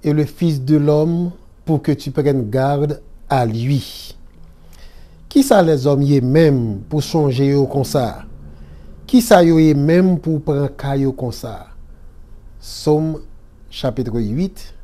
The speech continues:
le verset cinq. Jodi a c'est mercredi, famille. Jodi a c'est mercredi, mercredi.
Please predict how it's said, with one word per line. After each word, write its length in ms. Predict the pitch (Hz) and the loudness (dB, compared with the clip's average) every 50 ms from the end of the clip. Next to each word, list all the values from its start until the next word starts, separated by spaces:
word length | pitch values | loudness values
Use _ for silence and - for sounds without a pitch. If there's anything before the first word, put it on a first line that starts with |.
| - - - - - - - - - - - - 131 | -20 -20 -20 -20 -20 -20 -20 -20 -20 -20 -12 -6 -4
le 100 | 131 123 | -2 -2
verset 560 | 117 120 110 101 - - 123 123 123 131 - - - - - - - - - - - - - | 0 -2 -4 -6 -6 -6 -6 -6 -6 -6 -10 -16 -20 -20 -20 -20 -20 -20 -20 -20 -20 -20 -20
cinq. 840 | - - - - - - - 147 139 95 - - - - - - - - - - - - - _ - - - - - - - - - - _ _ _ _ - - - - - - - - | -20 -20 -20 -20 -18 -8 -6 -4 -4 -6 -8 -14 -18 -18 -18 -20 -20 -20 -20 -20 -20 -20 -20 _ -20 -20 -20 -20 -20 -20 -20 -20 -20 -20 _ _ _ _ -20 -20 -20 -20 -20 -20 -20 -20
Jodi 380 | 117 104 143 180 156 - 180 180 | -14 -12 -10 -10 -8 -8 -10 -10
a 80 | 170 | -10
c'est 160 | 156 - 190 180 | -12 -12 -12 -12
mercredi, 1000 | 170 170 165 160 160 - - 190 180 151 120 98 73 76 - - 156 180 202 170 | -10 -10 -10 -12 -12 -12 -10 -10 -8 -8 -8 -10 -12 -16 -16 -10 -6 -4 -4 -4
famille. 680 | - - - 147 135 120 90 80 85 - - - 117 | -6 -8 -12 -12 -12 -12 -12 -14 -16 -16 -18 -18 -14
Jodi 340 | 123 139 139 123 113 131 131 | -12 -10 -10 -10 -10 -12 -12
a 80 | 117 110 | -14 -14
c'est 220 | - - 131 123 | -14 -14 -14 -12
mercredi, 800 | 110 110 127 143 147 147 - - 147 143 127 92 87 113 139 147 | -12 -12 -10 -10 -10 -12 -10 -10 -10 -10 -10 -10 -12 -12 -10 -8
mercredi. 800 | 139 139 135 135 - - 135 120 110 98 123 180 233 226 - | -8 -8 -10 -12 -12 -14 -14 -14 -14 -14 -8 -4 -4 -4 -4